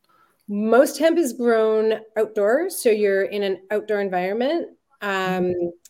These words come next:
Speaker 1: yeah, I can't, I can't speak to, I haven't read depth, in depth about those studies and what exactly they're, they're saying is happening. I've, I've heard that.
Speaker 2: Okay.
Speaker 1: Um, I haven't had experience with it.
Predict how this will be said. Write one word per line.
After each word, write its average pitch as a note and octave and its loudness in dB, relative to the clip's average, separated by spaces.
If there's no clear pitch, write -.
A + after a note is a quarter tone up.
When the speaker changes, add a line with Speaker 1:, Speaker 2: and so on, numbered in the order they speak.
Speaker 1:
yeah, B3+ 6
I A#3+ 2
can't, C4+ 0
I A#3 -2
can't C4+ 0
speak C4 -4
to, - -2
I A#3 2
haven't C4+ -2
read G3+ -2
depth, G#3+ -2
in G#3+ 0
depth G3 -4
about A#3+ 0
those B3+ -2
studies B3 -2
and G#3 0
what G3+ 0
exactly F#3+ -4
they're, G3 -2
they're G3+ -4
saying F#3+ -4
is F3+ -6
happening. A3 -2
I've, G3 -4
I've F#3+ -10
heard G#3+ -2
that. D4 0
Speaker 2:
Okay. G#3+ 0
Speaker 1:
Um, G#3 0
I C4 2
haven't C#4 0
had C4 0
experience C4+ -2
with C#4+ 0
it. F4 0